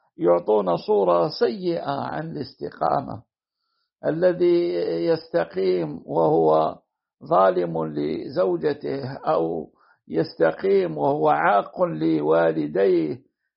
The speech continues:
أو، آه، الذي يستقيم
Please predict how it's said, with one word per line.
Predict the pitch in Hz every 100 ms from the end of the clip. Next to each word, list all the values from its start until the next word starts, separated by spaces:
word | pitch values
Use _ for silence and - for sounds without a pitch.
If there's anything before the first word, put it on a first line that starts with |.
| _ -
أو، | 90 92 85 85
آه، | 82 80 80 78 78 78 76 76 76 76 76 151 - 147 147 160
الذي | 160 165 160 165
يستقيم | 160 156 - 160 - 208 208 165